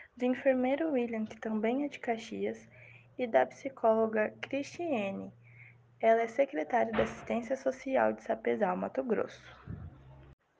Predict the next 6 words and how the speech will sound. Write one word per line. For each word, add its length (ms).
Um 200
vírus 420
causa 440
mais 540
de 200
seiscentos 720